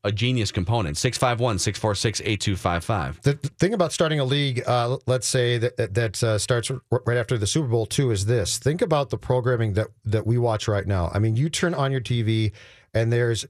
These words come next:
Speaker 2: Senior Bowl practices, right? There's Pro Bowl practices. People watch the Pro Bowl. You have to say to yourself,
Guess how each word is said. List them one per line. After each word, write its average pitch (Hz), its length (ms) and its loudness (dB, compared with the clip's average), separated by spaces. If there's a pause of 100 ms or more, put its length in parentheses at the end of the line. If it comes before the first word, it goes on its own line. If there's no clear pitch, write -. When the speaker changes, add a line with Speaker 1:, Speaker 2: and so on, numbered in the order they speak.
Speaker 2:
Senior 143 400 2
Bowl 131 180 2
practices, 92 800 -4 (220)
right? 131 280 0 (420)
There's 131 200 2
Pro 175 380 4
Bowl 139 240 0
practices. 87 580 -2
People 233 380 4
watch 151 340 0
the - 80 2
Pro 165 280 2
Bowl. 120 280 -6 (720)
You 160 140 4
have 226 200 2
to 277 80 0
say 202 180 2
to 165 60 2
yourself, 131 420 0